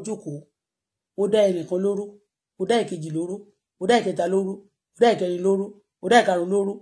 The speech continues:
ó dá ìkẹfà lóró, ìkeje lóró, ìkẹsàn-án lóró, ìkẹjọ, I mean, ìkẹjọ lóró, ìkẹsàn-án lóró, mẹ́wàá lóró, eleven lóró, ìkejìlá lóró, kẹtàlá lóró, gbogbo èèyàn lóró. Kí ló dé? Ṣé olóró ni? Ṣákin olóró lẹ́yìn ni?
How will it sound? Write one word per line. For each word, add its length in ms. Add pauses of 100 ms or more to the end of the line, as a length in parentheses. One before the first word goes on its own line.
(220)
ó 100
dá 100
ìkẹfà 300
lóró, 240 (360)
ìkeje 320
lóró, 280 (320)
ìkẹsàn-án 440
lóró, 240 (340)
ìkẹjọ, 340
I 160
mean, 180 (280)
ìkẹjọ 400
lóró, 240 (260)
ìkẹsàn-án 380
lóró, 200 (420)
mẹ́wàá 260
lóró, 260 (480)
eleven 320
lóró, 240 (520)
ìkejìlá 400
lóró, 280 (440)
kẹtàlá 320
lóró, 240 (260)
gbogbo 380
èèyàn 220
lóró. 240 (320)
Kí 140
ló 100
dé? 160 (540)
Ṣé 80
olóró 280
ni? 120
Ṣákin 320
olóró 220
lẹ́yìn 340
ni? 100